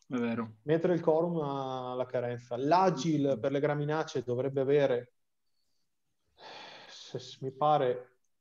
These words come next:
Speaker 2: novanta giorni, mi pare l'Agile, e quaranta giorni e sessanta giorni il Leopard.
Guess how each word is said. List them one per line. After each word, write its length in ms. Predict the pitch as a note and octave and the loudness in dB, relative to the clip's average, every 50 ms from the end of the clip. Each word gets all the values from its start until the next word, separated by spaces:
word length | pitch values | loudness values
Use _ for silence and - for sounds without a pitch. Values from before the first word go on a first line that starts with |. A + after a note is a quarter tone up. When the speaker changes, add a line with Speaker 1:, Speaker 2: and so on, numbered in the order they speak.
| _ _ _ _ _ _ _ _ _ _ _ _ | _ _ _ _ _ _ _ _ _ _ _ _
Speaker 2:
novanta 560 | - D#3+ D3 C3 C3 B2+ C#3+ D#3+ E3 - C3 B2 | -14 -10 -6 -4 -4 -2 -2 -2 -2 -2 -2 0
giorni, 420 | A#2+ B2 C3 C#3+ D#3 E3+ F#3+ G#3+ | 0 2 2 2 2 2 2 2
mi 140 | G#3 D#3 - | 2 0 0
pare 240 | - B2+ B2+ C3+ C3 | 0 0 0 2 2
l'Agile, 680 | A#2+ A#2+ B2 C3 C3+ C#3+ E3+ F#3+ G3+ A3 A3 A3 - - | 4 4 4 4 4 4 6 6 6 4 2 0 0 4
e 200 | E3 D#3 E3+ E3 | 6 6 6 4
quaranta 500 | E3+ - D3 C#3+ D3 D#3+ E3 E3+ E3 D3+ | 4 6 6 6 6 6 6 8 8 8
giorni 800 | C#3+ C#3+ D3+ D#3+ F3 F3 F3+ F#3 F#3+ G3 G3 G3 F#3+ F#3+ F#3+ - | 10 10 12 12 12 10 8 6 6 6 8 8 6 6 4 6
e 160 | - E3 D3 | 6 6 6
sessanta 460 | D3+ D3+ D3 - - F3 F3 E3+ D#3 | 6 4 -2 -2 -2 2 6 8 8
giorni 300 | C#3 C#3 D3+ E3 E3 D#3 | 8 10 10 10 10 10
il 60 | C#3 | 6
Leopard. 680 | B2 A#2+ A#2+ B2 C3 B2+ - A#2+ A#2 - - C#3 C#3 C3 | 6 6 6 4 4 4 2 2 0 0 0 -4 -6 -8